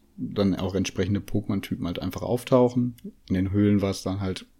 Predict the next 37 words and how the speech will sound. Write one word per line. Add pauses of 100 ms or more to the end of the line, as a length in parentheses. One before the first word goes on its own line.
(180)
mehr
Gesteins-Pokémon
als
eben
an
der
Oberfläche. (880)
Und,
ähm, (500)
zumindest (960)
gibt
die
Welt
einfach
so
ein
paar
Sachen
her,
die
man
erkunden
kann.
Und (440)
die
bewegt,
also
das
ist
nicht,
dass
es
nur
eine
Ebene
ist,
sondern